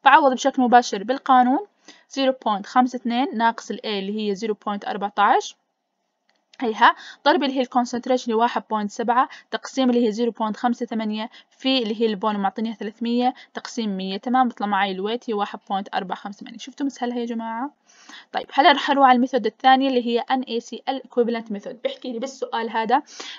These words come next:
رح يكون أنا عندي اللي هي ال E equivalent، تمام؟ اللي هي ال E value، تمام؟ هاي هي ال equivalent method، تمام؟ طيب. لما أشوفها راح أستخدم هذا القانون اللي بيحكي لي، هذا قانون تاني، تمام؟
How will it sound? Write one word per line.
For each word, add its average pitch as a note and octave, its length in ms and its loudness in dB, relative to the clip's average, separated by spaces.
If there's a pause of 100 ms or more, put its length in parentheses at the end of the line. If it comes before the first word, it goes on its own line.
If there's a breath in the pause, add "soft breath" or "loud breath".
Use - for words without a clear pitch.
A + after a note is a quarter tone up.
رح - 100 4
يكون C4+ 200 0
أنا B3 140 4
عندي A#3+ 240 -2
اللي A#3+ 140 -2
هي A#3+ 60 2
ال A3 100 -6
E B3 380 -4
equivalent، G3 680 -4 (240)
تمام؟ G#3 320 -4
اللي B3 120 -6
هي A#3+ 280 0
ال G#3 180 -8
E A#3 160 -4
value، F3+ 260 -4
تمام؟ A3+ 320 -4
هاي A#3 220 0
هي G3 180 -2
ال F#3 160 -12
equivalent F3+ 520 -10
method، - 220 -20
تمام؟ A3 340 -10
طيب. - 220 -8 (1160)
لما A3 200 -2
أشوفها D#4 500 2 (340 loud breath)
راح B3 120 4
أستخدم C4 420 2
هذا A#3 200 8
القانون F#3+ 480 -4
اللي G#3+ 140 -4
بيحكي A3 380 -4
لي، D#3+ 220 -10
هذا A3 180 -4
قانون A#3+ 420 0
تاني، F3 260 -2
تمام؟ G3 340 4